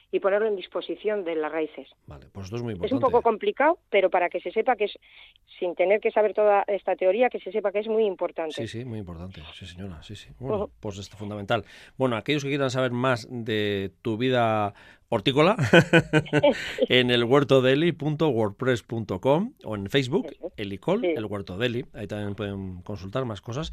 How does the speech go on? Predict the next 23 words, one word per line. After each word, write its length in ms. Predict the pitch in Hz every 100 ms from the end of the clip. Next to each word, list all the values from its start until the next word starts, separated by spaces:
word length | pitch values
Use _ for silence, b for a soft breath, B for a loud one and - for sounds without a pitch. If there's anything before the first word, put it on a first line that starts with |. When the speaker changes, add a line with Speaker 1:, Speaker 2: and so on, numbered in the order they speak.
| B B
Speaker 2:
Y 100 | 113
Speaker 1:
Sí. 60 | 214
Speaker 2:
si 40 |
no, 120 | 117
también 340 | 113 110 139 -
a 100 | 107
través 280 | 107 104 110
de 60 | 107
la 100 | 98
página 320 | 101 101 98
web 180 | 135 175
eitb 460 | 123 117 104 104 98
punto 360 | - 107 104 117
eus 260 | 175 202 b b b
barra 360 | 120 165 196 -
lurvisía, 600 | 117 117 98 95 147 196 -
y 160 | 90
ahí, 240 | 98 107 117 B B -
entre 220 | 101 98
otros 160 | 98 -
contenidos 460 | 98 98 104 101
del 200 | 101 98
programa, 400 | 104 117 143 190